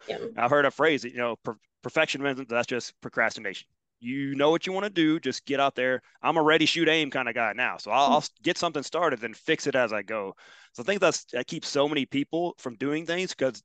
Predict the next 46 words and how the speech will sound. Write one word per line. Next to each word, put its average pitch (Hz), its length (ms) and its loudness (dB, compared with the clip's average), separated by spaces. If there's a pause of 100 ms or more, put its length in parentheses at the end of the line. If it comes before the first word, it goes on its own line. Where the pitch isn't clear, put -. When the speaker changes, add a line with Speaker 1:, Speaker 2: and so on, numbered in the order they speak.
Speaker 2:
they 123 140 -4
start 135 300 -2
overanalyze 131 680 0
doing 139 260 -4
this 135 240 0
and 104 80 -14
trying 147 180 0
to 139 40 -4
make 143 160 2
it 127 80 -6
perfect. 139 380 0 (280)
It's - 100 -20
not 113 160 2
gonna 143 100 -4
be 151 80 0
perfect. 160 360 -2 (300)
You 117 100 -14
gotta 123 180 2
get 147 180 0
started 131 440 2 (120)
and 110 140 -8
then 101 60 -14
fix - 280 -6
it 110 80 -6
as 101 180 -2
you 98 60 -16
go. 95 180 -12
That's 117 200 -6
been 143 100 -2
a 127 40 -6
huge 127 340 -6
one 113 100 -10
for 110 140 -16
me. 113 280 -8 (460)
Um, 117 360 0 (680)
another 208 240 0
one 220 100 0
is, 160 240 0
is 131 120 -6
kinda 156 160 -2
fixing 156 320 -2
your 127 80 0
mindset. 135 500 -2
I, 127 140 4
like, 131 160 2
I, 143 120 2